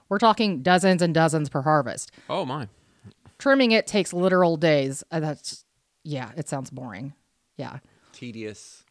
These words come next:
Speaker 1: Very tedious, yeah. So I've started listening to your podcast while I trim to keep my brain busy, and I'm very much enjoying it." That made my heart so happy. I was so pleased.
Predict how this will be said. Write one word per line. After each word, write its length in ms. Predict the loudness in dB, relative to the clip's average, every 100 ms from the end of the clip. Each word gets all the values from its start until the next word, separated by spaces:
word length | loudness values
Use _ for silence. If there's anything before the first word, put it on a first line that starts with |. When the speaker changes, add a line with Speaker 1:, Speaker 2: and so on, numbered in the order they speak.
| _ -6
Speaker 1:
Very 260 | 0 2 2
tedious, 520 | 0 -4 -6 -10 -10
yeah. 220 | -8 -8 -10 _ _ _
So 140 | 0
I've 100 | 0 4
started 280 | 4 6
listening 320 | 4 4 2 2
to 100 | 0
your 100 | 0
podcast 640 | 0 -2 0 -2 -2 -4
while 160 | -2 0
I 100 | 0
trim 360 | 0 0 0 0
to 80 |
keep 160 | -2 0
my 100 | 0
brain 320 | 0 0 0
busy, 360 | -2 -6 -14 -14 -2
and 100 | 2
I'm 120 | 4
very 200 | 4 4
much 180 | 4 0
enjoying 360 | -2 0 0
it." 200 | -2 -6
That 360 | -2 0 0 -2 _ _ _ -10
made 200 | -6 -4
my 100 | -4
heart 280 | -4 -4 -6
so 160 | -8 -6
happy. 400 | -6 -6 -6 -4
I 120 | -2
was 140 | -2 -2
so 160 | -4
pleased. 540 | -4 -4 -2 -4 -10